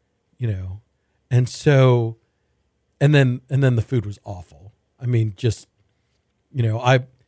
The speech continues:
like, sometimes when I have a bad meal at a restaurant, I feel obligated to go back. Like, like, maybe I did something wrong, or maybe I just caught them on a bad day.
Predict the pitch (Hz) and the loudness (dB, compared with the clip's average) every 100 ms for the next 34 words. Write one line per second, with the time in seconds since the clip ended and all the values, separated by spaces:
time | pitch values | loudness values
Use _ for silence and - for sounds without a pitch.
0 | _ _ 165 - - 247 233 190 156 160 | _ _ -6 -2 -4 0 0 0 -2 2
1 | 147 143 135 120 123 120 117 123 117 110 | 2 2 0 0 2 2 2 0 2 0
2 | - 135 127 117 - 123 110 110 117 117 | -2 -4 -4 -6 -8 -8 -6 -6 -4 -2
3 | 117 120 113 _ _ _ _ - 135 127 | -2 -4 -8 _ _ _ _ -6 0 0
4 | 101 113 110 107 120 110 - _ _ - | 2 -2 -2 -2 -2 -2 -2 _ _ -8
5 | 139 160 180 175 - 127 131 131 - 135 | -2 0 2 0 0 0 2 0 -2 -6
6 | 127 123 120 120 110 127 139 127 113 - | -2 0 0 0 -2 -2 0 -4 -6 -18
7 | - 117 - 123 123 117 120 113 120 123 | -16 -16 -12 -10 -8 -4 -4 -4 -6 -8
8 | 117 | -10